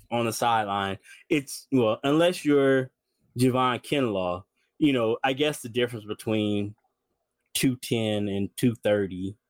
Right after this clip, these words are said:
is, I mean, I don't know if you can necessarily see it, but, um, you know, some of those guys,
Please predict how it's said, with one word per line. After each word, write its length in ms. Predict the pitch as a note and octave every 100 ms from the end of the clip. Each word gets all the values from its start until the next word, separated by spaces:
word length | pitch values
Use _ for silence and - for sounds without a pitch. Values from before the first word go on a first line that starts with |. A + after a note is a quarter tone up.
| _ -
is, 300 | G2+ F#2+ -
I 60 |
mean, 320 | A2+ G2+ G2+ - _ _ _ _ _ _ _ _ _ -
I 40 |
don't 140 | C#3 B2
know 100 | A2+
if 120 | B2
you 80 | A2
can 120 | G#2
necessarily 600 | G#2 - G#2+ G2 F2+ F#2+ _
see 440 | A#2 - C3+ G2 E2+
it, 120 | - _
but, 200 | G#2 G#2+
um, 360 | G2+ G2 G2 F#2+ _ -
you 60 | F#3
know, 40 |
some 200 | A3+ G#3+
of 40 | F3+
those 180 | D3
guys, 520 | C#3 C3 B2 A#2+ A#2